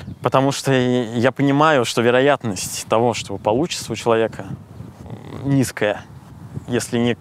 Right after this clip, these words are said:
крайне низкая. А то, что он, возможно,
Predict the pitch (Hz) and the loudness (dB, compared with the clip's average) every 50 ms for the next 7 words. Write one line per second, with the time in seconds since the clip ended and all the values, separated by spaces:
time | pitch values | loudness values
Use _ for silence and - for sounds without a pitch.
0 | - - - 139 123 117 110 110 107 107 110 110 107 110 - - - 117 - - | -6 -2 2 2 4 4 2 2 0 0 0 -2 -2 -4 -4 -4 -2 -2 -2 -2
1 | - - - - - - - - - - - - - - - 120 123 123 127 127 | -4 -8 -12 -12 -10 -8 -6 -6 -8 -8 -10 -12 -4 0 2 4 6 6 6 4
2 | 127 120 - - 143 135 - - 143 135 131 131 131 131 127 123 113 131 127 117 | 4 2 2 0 0 0 2 2 4 4 4 4 2 0 0 2 2 2 2 2
3 | 139 143 139 139 135 120 127 123 117 110 101 95 | 2 2 2 2 2 2 2 0 0 0 -2 -4